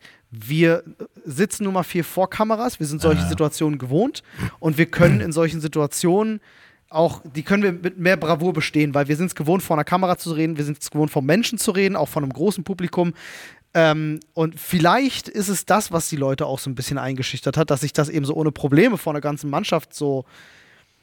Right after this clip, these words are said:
Speaker 1: erzählen kann. Keine
Speaker 2: Mhm.
Speaker 1: Ahnung, vielleicht ist es auch das,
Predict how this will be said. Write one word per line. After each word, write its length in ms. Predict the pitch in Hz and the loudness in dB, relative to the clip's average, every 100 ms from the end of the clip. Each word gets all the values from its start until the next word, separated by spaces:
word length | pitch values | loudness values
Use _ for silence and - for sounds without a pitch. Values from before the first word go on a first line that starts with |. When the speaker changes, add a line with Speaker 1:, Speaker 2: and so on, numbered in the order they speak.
| _ _ - _ _ _ _ - - 156 | _ _ -20 _ _ _ _ -20 -20 -16
Speaker 1:
erzählen 480 | 156 147 - 240 165 | -6 0 4 4 4
kann. 340 | - 123 160 220 - | -2 -6 -8 -10 -2
Keine 200 | 190 262 | 2 4
Speaker 2:
Mhm. 60 | |
Speaker 1:
Ahnung, 120 | 233 175 | 2 0
vielleicht 280 | 180 175 | 0 0
ist 100 | 190 | -4
es 120 | 175 - | -10 -8
auch 140 | 147 | -2
das, 420 | 165 269 - - | 0 0 0 -12